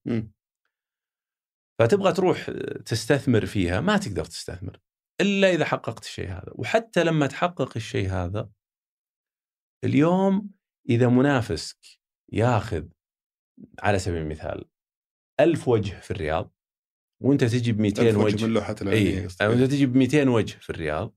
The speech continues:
Speaker 1: مم.
Speaker 2: أنت ما سويت شيء، وأنت صوتك لسه ضعيف. فأنت كيف تستغل الريسو-، الموارد اللي عندك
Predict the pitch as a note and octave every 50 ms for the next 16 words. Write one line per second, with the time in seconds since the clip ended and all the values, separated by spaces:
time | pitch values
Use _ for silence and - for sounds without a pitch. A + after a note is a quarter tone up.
0 | _ _ - G#2 G#2 G#2 G#2+ G#2 _ _ _ _ _ _ _ _ _ E3+ D#3+ E3
1 | F3+ F3 - - G2 - - - - - A2 - _ _ _ _ _ _ _ _
2 | _ _ _ _ _ _ _ _ _ _ _ _ C#3+ D3+ D3+ - - - D#3+ D3
3 | - A#2 A2+ - C3 D3 - - - - C3 C3 C3+ C3+ C#3+ - _ _ _ _
4 | _ _ _ _ _ _ - F#2+ F#2 G2+ - - - - _ _ _ _ _ _
5 | _ _ _ _ _ _ _ _ _ _ _ _ _ - - C3 C#3+ C3 C#3 -
6 | - F#3 G#3 G#3 G#3 G3+ - F3+ E3+ - - - F#2+ E2+ E2+ E2+ E2+ - - -
7 | _ _ _ _ _ _ _ _ _ _ _ _ _ _ _ _ _ _ _ _
8 | _ _ _ A3+ _ _ _ _ _ _ _ - G#2+ A#2+ D3 D3 - - - A#2
9 | A2+ A2+ B2 D3+ D#3+ D3 A#2+ G#2+ F2 F#2+ F#2 F#2 F#2 F#2 F#2 G#2 G2+ F2 E2+ F#2
10 | G2 - -